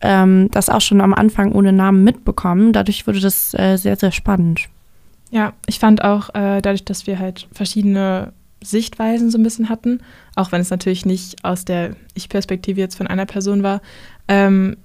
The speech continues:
Speaker 2: das ganz spannend zu sehen, dass man, also dass die Charaktere verschiedene Wissensstände hatten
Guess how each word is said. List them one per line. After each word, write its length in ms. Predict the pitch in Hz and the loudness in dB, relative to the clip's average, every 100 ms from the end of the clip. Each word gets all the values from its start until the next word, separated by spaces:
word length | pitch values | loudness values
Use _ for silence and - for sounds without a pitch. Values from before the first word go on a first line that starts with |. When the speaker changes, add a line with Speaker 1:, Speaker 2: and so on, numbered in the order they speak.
| - | -4
Speaker 2:
das 240 | 202 196 | -2 0
ganz 240 | 208 196 - | 0 0 0
spannend 360 | 202 202 208 | 0 2 2
zu 120 | - 196 | 0 -2
sehen, 300 | 196 202 196 | 2 2 2
dass 200 | 196 196 | 0 -2
man, 280 | 190 190 196 | 0 0 -2
also 140 | 196 | -2
dass 140 | 190 185 | -2 -4
die 100 | 208 | -4
Charaktere 440 | 196 190 - 208 | -4 -6 -4 -4
verschiedene 520 | 202 190 196 190 185 | -4 -8 -2 0 0
Wissensstände 680 | 185 202 247 - 233 233 240 | -2 -2 -4 -4 0 2 0
hatten 340 | 240 233 262 | -4 -4 -4